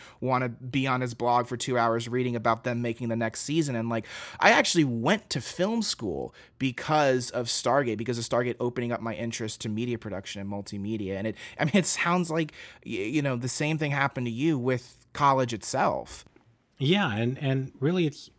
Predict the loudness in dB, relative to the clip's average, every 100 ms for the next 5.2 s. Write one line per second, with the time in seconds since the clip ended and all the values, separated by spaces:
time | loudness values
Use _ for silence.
0 | _ _ _ _ _ -8 -4 0 2 2
1 | 2 0 0 2 2 4 4 4 2 0
2 | 0 -2 -2 2 2 2 2 2 -4 -10
3 | -12 _ _ _ _ _ _ _ 0 2
4 | 2 0 -2 0 2 2 2 4 6 6
5 | 4 0